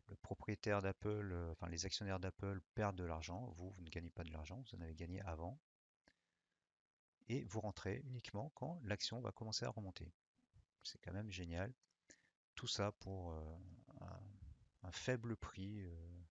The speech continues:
de Gabi. Donc, je vous invite à, à vous inscrire à Gabi.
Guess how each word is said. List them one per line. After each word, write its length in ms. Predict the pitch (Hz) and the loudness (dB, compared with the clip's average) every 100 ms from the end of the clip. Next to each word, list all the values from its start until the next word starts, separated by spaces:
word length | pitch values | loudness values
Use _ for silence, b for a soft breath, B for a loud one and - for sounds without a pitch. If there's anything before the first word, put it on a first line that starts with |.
| - - | -16 -8
de 100 | 87 | -4
Gabi. 420 | 92 85 82 107 - _ B B B B B B _ _ _ | 0 0 -2 -8 -12 _ B B B B B B _ _ _
Donc, 100 | 101 | -2
je 80 | 90 | 0
vous 180 | 101 113 | 2 2
invite 340 | 101 107 - | 2 0 2
à, 320 | 92 87 82 80 - - - - - _ _ _ _ - | 4 4 2 -2 -6 -8 -10 -16 -20 _ _ _ _ -4
à 80 | |
vous 180 | 95 101 | -2 2
inscrire 320 | 110 - 113 | 2 2 2
à 100 | 92 | 2
Gabi. 520 | 87 85 78 90 104 | 2 0 0 -2 -2